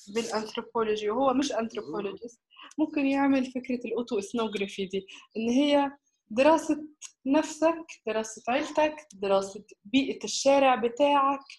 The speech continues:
Speaker 1: دراسة ال-،
Speaker 2: مم.
Speaker 1: آم، آه، ال-، ال-، الشغل بتاعك، المواصلات العامة من بيتك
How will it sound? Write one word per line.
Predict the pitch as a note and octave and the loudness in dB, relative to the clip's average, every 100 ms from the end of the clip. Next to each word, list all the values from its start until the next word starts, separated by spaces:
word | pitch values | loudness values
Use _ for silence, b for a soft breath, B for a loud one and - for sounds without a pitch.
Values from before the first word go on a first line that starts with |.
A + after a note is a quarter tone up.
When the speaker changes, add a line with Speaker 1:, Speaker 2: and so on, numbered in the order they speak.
| B B B B G3+ | B B B B -10
Speaker 1:
دراسة | G#3 G#3 G#3+ - A3 - | -2 2 0 -2 -10 -6
ال-، | G3+ G3 G3 - G3 | -6 -6 -8 -10 -6
Speaker 2:
مم. | |
Speaker 1:
آم، | F#3+ F#3 F#3 - F#3 G4 _ _ B B3 _ | -2 -2 -4 -6 -12 -18 _ _ B -20 _
آه، | G3+ F#3+ F#3+ | -4 -2 -4
ال-، | F#3+ F#3 F#3 F#3+ | -6 -10 -10 -12
ال-، | F3+ F#3 | -12 -8
الشغل | - D4 D4+ C4+ C4 | -6 0 2 2 0
بتاعك، | - D4 C#4+ C#4 C#4 C4+ - - B B - | 0 4 6 6 4 0 -8 -20 B B -2
المواصلات | G#3+ G3+ G3+ G3 - C4+ C#4 | 0 0 -2 -2 2 2 4
العامة | C#4+ A#3 C4+ C#4+ C4+ | 4 6 8 8 6
من | A#3+ G3+ | 4 2
بيتك | B3 C#4+ | 0 -2